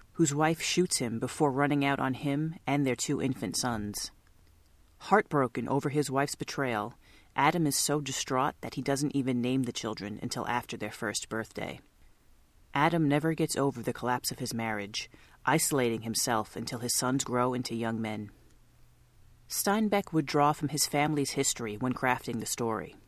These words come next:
One of the characters, Samuel, an Irish immigrant who comes to America at the start of the twentieth century,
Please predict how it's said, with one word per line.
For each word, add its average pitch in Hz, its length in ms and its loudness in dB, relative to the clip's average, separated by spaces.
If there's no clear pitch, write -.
One 160 160 4
of 160 100 -2
the 185 60 2
characters, 180 720 -2
Samuel, 165 640 0
an 135 140 0
Irish 151 440 2
immigrant 151 440 0
who 147 100 -2
comes 143 320 -2
to 151 140 -2
America 147 420 0
at 156 200 -2
the 131 60 -6
start 147 300 -2
of 127 80 -6
the 127 60 -2
twentieth 143 400 -2
century, 165 520 -2